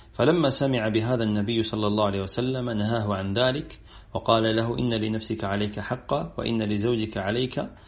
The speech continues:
حقا". وكان هناك آخرون من الصحابة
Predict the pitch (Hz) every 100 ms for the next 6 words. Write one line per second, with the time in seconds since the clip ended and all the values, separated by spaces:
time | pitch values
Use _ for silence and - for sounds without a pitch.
0 | - - - 123 - 90 - - - -
1 | - - - - - - - - 156 160
2 | 131 139 127 - - 110 117 143 131 113
3 | 104 - 104 139 135